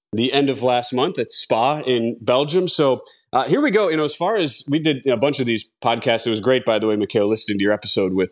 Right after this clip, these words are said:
Michael Lombardi, just talking leadership and, uh, specifically with what's going on at the Ferrari and Alpine teams right now here in the summer break. But as we kinda get back into it here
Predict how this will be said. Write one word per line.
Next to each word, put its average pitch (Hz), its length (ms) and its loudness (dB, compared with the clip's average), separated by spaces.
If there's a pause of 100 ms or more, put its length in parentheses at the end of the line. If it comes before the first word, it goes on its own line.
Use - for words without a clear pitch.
Michael 104 280 0
Lombardi, 92 440 0
just - 180 -4
talking 95 360 0
leadership 117 480 0
and, 92 220 -4 (320)
uh, 90 120 -2 (100)
specifically 120 640 0
with 104 360 -2
what's 98 180 -2
going 107 260 2
on 107 260 0
at 87 160 -4
the 90 120 -4
Ferrari 123 500 0
and 98 80 -2
Alpine 135 420 -2
teams 120 540 -2
right 120 220 0
now 117 160 0
here 113 160 -2
in 110 60 -2
the 107 80 -2
summer 110 260 0
break. 120 340 -2
But 110 140 0
as 107 160 -2
we 120 160 -2
kinda 233 300 0
get 185 180 0
back 120 240 0
into 120 260 0
it 101 100 -2
here 98 260 -2